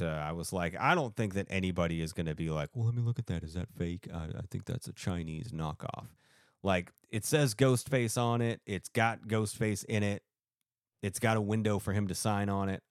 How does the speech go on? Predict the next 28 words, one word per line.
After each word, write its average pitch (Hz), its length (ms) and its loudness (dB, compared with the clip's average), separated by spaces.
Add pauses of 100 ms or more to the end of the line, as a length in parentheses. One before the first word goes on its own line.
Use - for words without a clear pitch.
(140)
Uh, 95 160 0
it's - 140 -10
probably 82 340 0
what 71 140 -4
I'm 71 80 -8
gonna 67 160 -6
do. 62 300 -10 (2750)
And, 76 800 -2 (420)
you 95 100 -8
know, 85 120 -2
he 135 200 4
also 110 520 2
does 92 300 0
the 85 80 -4
voice 87 400 -2
of 92 160 -6
our 85 260 -2
"What's 85 260 -6
Your - 60 -10
Favorite 82 360 -4
podcast" 82 680 -6 (100)
when 87 160 -2
we 78 100 -4
have 80 200 -4
our 80 160 -8
Halloween 85 440 -2
<laughs> - 20 0
episodes. - 760 -6